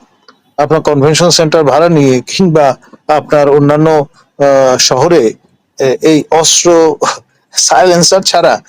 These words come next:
ব্যবহার করার প্রশিক্ষণ দেওয়া ইম্পসিবল একটা কাজ।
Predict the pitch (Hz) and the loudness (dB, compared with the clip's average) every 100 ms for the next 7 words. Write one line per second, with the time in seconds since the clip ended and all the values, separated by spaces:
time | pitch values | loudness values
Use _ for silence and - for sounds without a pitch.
0 | _ _ 160 156 160 165 165 170 156 151 | _ _ -2 2 2 0 0 0 0 0
1 | 147 - - 180 165 143 - 226 208 156 | -2 -2 -2 0 0 0 0 0 0 -2
2 | - 117 104 - - - - | 0 0 -2 -8 -8 -8 -10